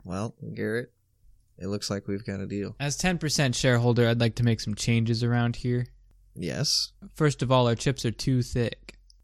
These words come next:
Speaker 1: What do you mean? The whole point
Speaker 2: Our chips are
Speaker 1: of
Speaker 2: too
Speaker 1: them.
Speaker 2: thick. We gotta make them thinner, Isaac.
Speaker 1: They're specially designed for the dip.
Speaker 2: I want my chip to break off in the dip.
Speaker 1: Hmm. What if we don't have to completely get rid of the thick chip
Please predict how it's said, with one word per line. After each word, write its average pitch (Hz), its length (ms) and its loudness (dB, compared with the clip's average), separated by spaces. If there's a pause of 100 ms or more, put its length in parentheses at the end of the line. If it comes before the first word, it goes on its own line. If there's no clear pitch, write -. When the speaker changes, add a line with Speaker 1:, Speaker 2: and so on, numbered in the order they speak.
(440)
Speaker 1:
What 156 100 -2
do 170 60 0
you 175 80 2
mean? 175 360 6
The 139 100 6
whole 170 140 6
point 175 380 2 (380)
Speaker 2:
Our 160 140 4
chips 196 320 6
are 139 60 4
Speaker 1:
of 120 80 0
Speaker 2:
too 180 200 8
Speaker 1:
them. - 100 4
Speaker 2:
thick. 127 220 4
We 120 80 2
gotta 135 220 4
make 131 160 2
them 127 160 0
thinner, 143 320 0
Isaac. 117 380 2 (420)
Speaker 1:
They're 147 120 -2
specially 147 480 0
designed 135 760 -4 (440)
for 120 80 -8
the 123 80 -4
dip. 135 400 -6 (100)
Speaker 2:
I 143 60 0
want 160 160 4
my 147 100 4
chip 131 200 0
to 123 100 -8
break 127 240 4
off 123 180 6
in 131 140 2
the 120 100 4
dip. - 300 -4 (300)
Speaker 1:
Hmm. 98 180 0 (480)
What 131 260 4
if 127 160 0
we - 760 -10
don't 135 100 6
have 127 160 4
to 113 80 -2
completely 104 540 0
get 92 200 0
rid 95 160 -2
of 90 200 -6
the 76 260 -4
thick - 380 -6
chip - 280 -4